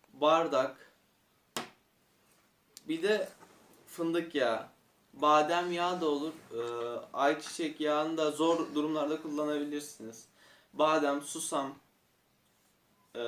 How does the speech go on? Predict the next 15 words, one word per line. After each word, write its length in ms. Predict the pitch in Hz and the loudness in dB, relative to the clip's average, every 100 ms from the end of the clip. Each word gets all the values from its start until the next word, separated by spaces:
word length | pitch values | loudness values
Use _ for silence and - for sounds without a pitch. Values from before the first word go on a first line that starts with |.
| 120 | -2
onları 600 | 117 - 151 165 165 165 | -2 0 0 4 2 0
tercih 500 | 175 156 147 156 - | 2 4 4 0 -2
edebilirsiniz. 920 | 143 147 147 156 160 - 135 147 - - | 0 0 0 0 -6 -6 -8 -8 -10 -6
Evet, 320 | 151 160 139 - | 0 0 0 -2
ilk 240 | 175 180 | -2 0
adımı 300 | 165 165 165 | 0 0 0
gösteriyorum. 720 | 160 160 - 165 170 165 147 | 0 -2 -2 -2 0 0 -2
İlk 220 | 160 190 196 | -2 -2 -2
adım 320 | 156 185 202 - - - _ _ | -4 -4 -8 -16 -20 -20 _ _
baş 320 | - 170 180 - | 0 0 0 0
pareyi 400 | 170 160 165 175 | 0 2 0 -2
çıkaracaksınız 760 | - 147 131 147 151 - 113 | -4 -4 -2 -2 -4 -8 -6
arkadaşlar. 560 | 117 117 143 127 - 113 | -4 -4 -8 -10 -10 -4
Yavaş 520 | 135 156 165 170 - | 2 4 4 2 -2
yavaş. 420 | 120 110 - - | -4 -4 -10 -18